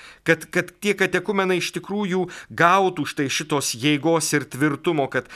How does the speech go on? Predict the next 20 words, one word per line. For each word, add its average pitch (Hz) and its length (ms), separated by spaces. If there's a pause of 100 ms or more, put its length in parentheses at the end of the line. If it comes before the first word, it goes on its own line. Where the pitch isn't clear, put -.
(140)
kad 160 260
priėmę 170 560 (100)
krikštą, 202 640
jie 160 260
iš - 140
tikrųjų 185 460 (180)
sugebėtų 180 960
būti 143 320
naujais 131 540
žmonėmis, 131 640 (800)
tai 127 160
yra 147 180
numirusiais 160 1000 (240)
pasauliui 185 800
ir 180 180
prisikėlusiais, 131 1000 (240)
e, 135 200
Kristui. 131 600 (260)
Ir 131 80
šiemet, 175 560